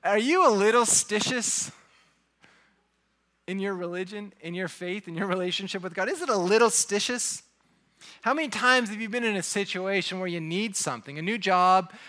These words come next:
you know, to do well on a test, or, uh, a tough conversation has to go well? You need, you need God to come through for you in some way, shape, or form. And so you reason that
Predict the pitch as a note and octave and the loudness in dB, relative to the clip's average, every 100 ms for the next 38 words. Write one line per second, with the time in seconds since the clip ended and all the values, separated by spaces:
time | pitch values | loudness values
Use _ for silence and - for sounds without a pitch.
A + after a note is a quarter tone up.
0 | - D#3+ F3 D3 D3 G#3 G3 G3 G3 F#3 | -12 -6 -6 -6 -6 -4 2 4 4 2
1 | E3+ - E3+ F3 D#3 - D3 C3 B2 _ | -4 -4 -2 -2 -4 -8 -8 -10 -12 _
2 | - - C#3+ C#3 C#3+ - G#3+ F#3+ - G3+ | -20 -12 -8 -4 -4 -2 -4 -2 -4 -4
3 | F3 F#3 F#3 F#3 F3 E3+ F3 F3+ E3 F3 | -2 -2 -2 0 0 -2 -4 -4 0 4
4 | F3 F3 E3+ G#3+ B3+ - - F#3 F3+ A#3+ | 4 4 0 0 -2 -4 -18 -10 -2 0
5 | E4+ A#3 A3+ A3 - A3 G3+ - G3 G#3+ | 2 4 4 4 0 -4 -4 -6 -8 -6
6 | G#3 G3+ G3+ G3 - G3+ G3 G3+ F#3+ - | -6 -6 -4 -4 -2 -2 -2 -4 -2 -2
7 | F#3+ F3 - D#3+ F3+ A#3+ - - - - | -4 -8 -12 -4 -4 -4 -8 -20 -20 -20
8 | F#3 _ G3 G3+ G#3 F#3+ - A3 G#3 G3 | -20 _ 2 4 2 0 2 4 2 0
9 | G#3 G3+ B3+ D4 G#3+ G#3 G3 G3 F#3+ | -4 -2 0 2 0 0 2 2 0